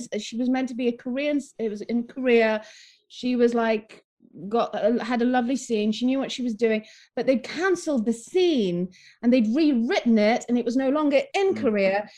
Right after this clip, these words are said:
Speaker 1: It was now in Hong Kong, and they were looking for a Hong Kong, you know, a girl from Hong Kong or something like that. So she was re-auditioning for the role that she'd been cast in, and I was like,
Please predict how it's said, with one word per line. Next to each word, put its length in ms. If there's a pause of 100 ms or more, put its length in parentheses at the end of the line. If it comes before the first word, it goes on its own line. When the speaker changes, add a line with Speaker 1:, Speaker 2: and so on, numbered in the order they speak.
(140)
Speaker 1:
It 60
was 140
now 320
in 380 (240)
Hong 200
Kong, 680 (400)
and 400
they 220
were 80
looking 280
for 460
a 60
Hong 240
Kong, 560 (420)
you 140
know, 100
a 60
girl 320
from 260
Hong 200
Kong 320
or 100
something 440
like 240
that. 300 (420)
So 320
she 220
was 220
re-auditioning 880
for 80
the 80
role 440
that 200
she'd 240
been 200
cast 500
in, 160
and 120
I 60
was 160
like, 220